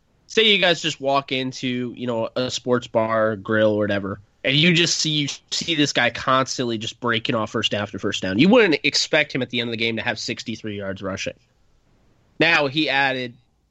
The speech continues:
twenty-three yards as a receiver, but it just, I don't know if it really tells the full story. I mean, Malcolm Brown ended up out rushing him. Did Malcolm Brown look like he had more yards than Todd Gurley? <laughs>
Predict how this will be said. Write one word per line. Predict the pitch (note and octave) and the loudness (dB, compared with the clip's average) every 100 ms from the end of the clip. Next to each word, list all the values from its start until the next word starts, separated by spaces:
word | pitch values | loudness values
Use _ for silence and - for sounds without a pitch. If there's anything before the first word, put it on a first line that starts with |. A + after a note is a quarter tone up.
| - | -18
twenty-three | D#3 C#3 B2+ - B2+ | -8 -6 -6 -6 -6
yards | B2 A#2 A#2 A#2 - - _ _ _ - | -2 0 -2 -6 -16 -18 _ _ _ -6
as | A#2+ | -6
a | G#2 | -4
receiver, | G2+ A#2+ A2 C#3+ C#3+ _ _ _ _ | -6 -4 -2 0 -2 _ _ _ _
but | C#3+ C3 C3 _ _ _ _ _ _ _ _ _ _ _ _ _ _ _ - | 2 4 4 _ _ _ _ _ _ _ _ _ _ _ _ _ _ _ 0
it | G3 | 2
just, | - A3 - - | 2 0 0 0
I | F3 | 4
don't | F3 F#3 | 6 6
know | F#3+ | 4
if | F3+ | 2
it | D3 | 0
really | D3 C#3 | 0 0
tells | - C#3+ B2+ | -2 -4 -4
the | A#2+ | -8
full | B2+ | -10
story. | A2+ - A#2+ | -8 -2 0
I | |
mean, | A#2+ | 0
Malcolm | C3 D3 D3 B2 | 2 0 0 -2
Brown | A#2+ B2+ | 0 0
ended | A#2 A2 A2 | -2 -6 -6
up | G#2 - _ _ | -8 -10 _ _
out | B2 A#2 G2 | -4 -2 -2
rushing | A2 - G2 | -4 -4 -6
him. | F#2+ F2 _ _ _ _ _ _ - | -8 -14 _ _ _ _ _ _ -2
Did | D3 | 2
Malcolm | D#3 E3+ D3+ | 4 4 2
Brown | D3 C#3+ D3+ | 0 2 2
look | D3 | -4
like | C#3+ C3+ | -6 -8
he | B2+ | -6
had | B2+ B2+ | -8 -6
more | B2+ | -6
yards | A#2+ A#2+ B2 - | -4 -4 -6 -8
than | B2 | -8
Todd | B2+ A#2+ | -6 -4
Gurley? | B2 C3 C#3 | -2 -2 -4
<laughs> | - | -4